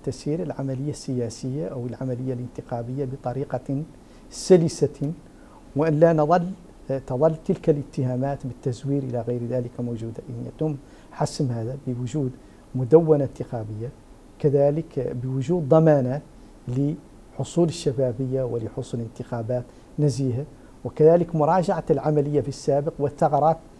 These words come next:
التي حدثت فيها من أجل تطوير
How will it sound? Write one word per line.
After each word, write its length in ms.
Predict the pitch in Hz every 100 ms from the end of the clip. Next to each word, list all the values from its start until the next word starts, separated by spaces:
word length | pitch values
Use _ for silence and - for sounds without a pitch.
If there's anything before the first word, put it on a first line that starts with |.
| - -
التي 340 | 131 151 -
حدثت 480 | 117 151 147 127 127
فيها 360 | - 117 113 139 - - -
من 180 | 147 151
أجل 400 | - 147 143 156 175 - - - -
تطوير 520 | 151 135 165 208 196